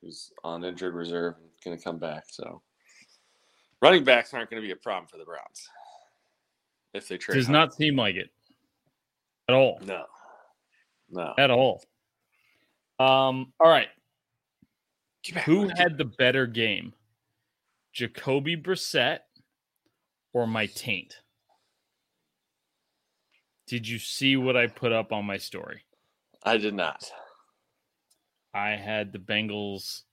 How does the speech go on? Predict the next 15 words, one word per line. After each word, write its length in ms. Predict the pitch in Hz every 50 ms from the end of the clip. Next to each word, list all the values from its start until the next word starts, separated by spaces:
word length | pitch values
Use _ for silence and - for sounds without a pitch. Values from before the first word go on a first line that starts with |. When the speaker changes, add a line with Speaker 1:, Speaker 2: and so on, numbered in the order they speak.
| _ _ _ _
Speaker 2:
covering 480 | - - 110 104 95 104 104 101 98 95
the 60 | 90
three 240 | - - 104 98 92
points. 640 | 87 - 123 131 160 135 - - - - - - - _ _ _ _ _ _ _ _ _ _ _ -
I 100 | 101 101
had 300 | 98 101 101 98 95 95
the 60 | 101
Bengals 580 | 92 92 - 107 110 107 104 104 104 101 98
going 300 | - 110 104 104 104 104
over 280 | 101 98 98 92 104 98
their 180 | 95 95 92 87 -
own 240 | 107 107 120 127 127
personal 580 | - - 135 131 123 - - 143 139 135 135 131
point 400 | - _ - 160 151 135 - -
total. 440 | 147 151 151 143 156 160 165 165